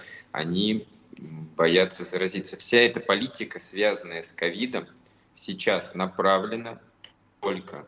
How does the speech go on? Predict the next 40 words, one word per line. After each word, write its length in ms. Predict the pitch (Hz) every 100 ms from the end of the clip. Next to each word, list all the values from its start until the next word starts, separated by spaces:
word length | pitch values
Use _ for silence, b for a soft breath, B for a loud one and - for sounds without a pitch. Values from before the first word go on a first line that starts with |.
| _
на 220 | 101 113 - - -
то, 380 | 85 87 90 87 - - _
чтобы 520 | - - 101 95 90
создать 480 | 90 - 101 104 92
страх 420 | - - 92 92 -
у 80 | 90
людей 520 | 85 85 87 - - _
и 40 |
чтобы 240 | - 101 92
они 100 | 92
быстрее 600 | 90 87 - 90 123 156 - -
бежали 340 | 90 87 107 107
прививаться. 640 | 92 95 92 85 - - _ _ _ _
Я 100 | 98
не 120 | 117
говорю, 260 | 113 135 147
что 200 | - 98
прививка — 500 | - 110 107 - 87
это 100 | 90
плохо, 360 | - 101 78 -
но 120 | 80
то, 140 | 85 156
что 140 | -
вот 100 | 98
эта 160 | 104 101
вся 160 | - 98
политика 520 | - 117 151 - -
связана 420 | - 98 92 85
сейчас 220 | - 85
всё 120 | -
около 600 | - 82 82 - 82 80 b b b _
и 60 | 90
возле 300 | 101 101 104
ковида, 420 | 98 113 190 123
это 220 | 123 98
всё 160 | - -
направлено 480 | 90 95 104 95
только 360 | 85 - - -
на 60 | 87
это. 240 | 80 -